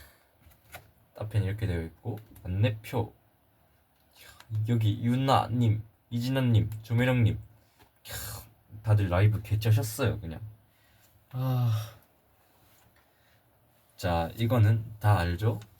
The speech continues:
이거는 주는 건 아닌데 이제 주는 건 아닌데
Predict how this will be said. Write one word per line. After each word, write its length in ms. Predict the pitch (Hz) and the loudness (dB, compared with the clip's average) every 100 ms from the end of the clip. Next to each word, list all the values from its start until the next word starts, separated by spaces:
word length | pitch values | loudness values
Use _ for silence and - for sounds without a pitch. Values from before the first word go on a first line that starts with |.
| _ _ _ _ _ _ _ _ _ - | _ _ _ _ _ _ _ _ _ -10
이거는 680 | 156 208 202 156 110 107 - | 0 2 4 4 4 4 -2
주는 360 | - 156 185 180 | -4 0 2 4
건 120 | 143 | 6
아닌데 500 | 101 110 107 87 82 | 6 6 6 4 -4
이제 300 | 85 90 78 - - _ _ - - - _ _ - _ _ | -8 -10 -12 -16 -20 _ _ -12 -12 -12 _ _ -20 _ _
주는 360 | - 139 156 160 | -8 0 4 6
건 120 | 143 | 8
아닌데 400 | 110 110 107 | 8 8 8